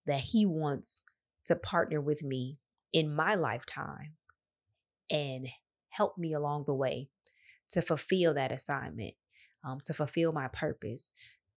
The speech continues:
to reach the point, the destination of more, if you will, that he has for me.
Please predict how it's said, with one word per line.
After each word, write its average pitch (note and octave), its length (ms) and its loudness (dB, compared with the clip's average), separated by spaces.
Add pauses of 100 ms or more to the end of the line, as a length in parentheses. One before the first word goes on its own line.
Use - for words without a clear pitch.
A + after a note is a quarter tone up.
to E3 140 4
reach D#3+ 380 4
the D#3 140 0
point, - 540 -2 (400)
the D3 80 -4
destination D#3 880 4
of D#3 180 4
more, D#3 560 4 (420)
if - 180 -4
you D3+ 120 2
will, C3+ 460 0
that C#3+ 160 4
he D#3+ 160 2
has C#3+ 380 2
for D3 140 0
me. C3 260 -4